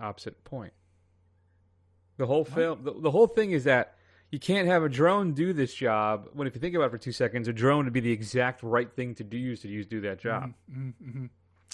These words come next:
Speaker 2: I mean, if you wanna put it that way, for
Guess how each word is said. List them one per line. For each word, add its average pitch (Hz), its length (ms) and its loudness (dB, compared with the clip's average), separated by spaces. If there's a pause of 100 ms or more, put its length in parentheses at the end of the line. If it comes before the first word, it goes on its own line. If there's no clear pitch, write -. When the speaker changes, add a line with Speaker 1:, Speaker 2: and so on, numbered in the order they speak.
(1120)
Speaker 2:
I 151 40 -2
mean, 147 720 -6
if 139 200 -10
you 143 100 -8
wanna 135 280 -8
put 151 160 -8
it 185 100 -8
that 151 160 -10
way, 147 200 -12
for 131 500 -10